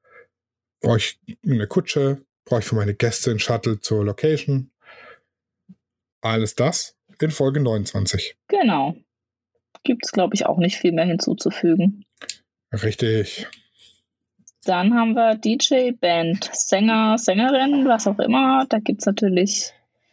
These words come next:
Speaker 2: viele, ähm, Möglichkeiten, aber natürlich eine Sängerin, ähm, bedarf es ja zum Beispiel oder kann man zum Beispiel auch bei einer Trauung haben. Das heißt, ähm,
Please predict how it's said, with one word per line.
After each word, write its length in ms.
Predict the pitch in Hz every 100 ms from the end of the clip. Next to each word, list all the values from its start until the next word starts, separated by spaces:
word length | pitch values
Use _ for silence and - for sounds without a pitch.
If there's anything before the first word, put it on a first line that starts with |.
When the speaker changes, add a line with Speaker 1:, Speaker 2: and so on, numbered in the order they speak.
| _ _ _
Speaker 2:
viele, 840 | - - 254 247 240 240 226 226 -
ähm, 800 | - 190 180 185 180 180 196 - _ _ _ - - - -
Möglichkeiten, 1200 | 202 233 269 262 - 269 226 226 - 214 208 -
aber 320 | - 180 175
natürlich 640 | 180 196 - 180 180 208 -
eine 240 | 175 170
Sängerin, 680 | 190 175 180 196 185 190 180
ähm, 520 | - 180 165 165 - - _ _
bedarf 340 | 190 180 151 190
es 60 |
ja 100 | 180
zum 180 | - 208
Beispiel 440 | 156 156 196 185
oder 220 | 147 - - -
kann 320 | - 170 196
man 180 | 180 190
zum 140 | -
Beispiel 260 | - - -
auch 160 | -
bei 80 | -
einer 260 | - - -
Trauung 440 | - 175 240 254
haben. 320 | 233 202 202 196
Das 140 | 202
heißt, 260 | 180 185 _ - - - - - -
ähm, 420 | 185 175 175